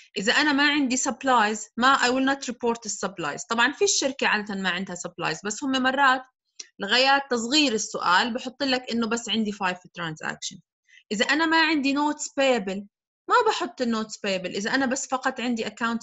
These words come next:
payable. أوكي؟ إذا أنا مش موزعة dividends، I don't need to report dividends zero.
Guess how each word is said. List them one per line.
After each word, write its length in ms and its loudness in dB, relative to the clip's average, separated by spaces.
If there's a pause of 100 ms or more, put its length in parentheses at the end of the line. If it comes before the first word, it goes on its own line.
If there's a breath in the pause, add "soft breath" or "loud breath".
(140)
payable. 300 -2 (680)
أوكي؟ 580 -2
إذا 160 2
أنا 200 4
مش 180 0
موزعة 500 0
dividends، 580 -4 (280)
I 40 2
don't 280 -2 (100)
need 100 -2 (140)
to 60 -4
report 340 2
dividends 500 -4 (100)
zero. 240 -4